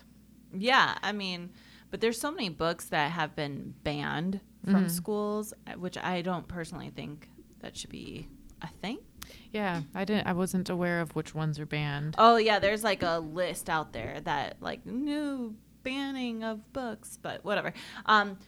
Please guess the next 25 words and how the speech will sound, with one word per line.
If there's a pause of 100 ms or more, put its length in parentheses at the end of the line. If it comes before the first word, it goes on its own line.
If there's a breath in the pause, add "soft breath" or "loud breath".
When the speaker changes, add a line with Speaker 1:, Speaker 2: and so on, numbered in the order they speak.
(260 loud breath)
Speaker 1:
and
when
I
was
in
college,
I,
I
had
a
couple
of
professors
that (500)
made
projects
where
you
had
to (160)
go
to
the
library
and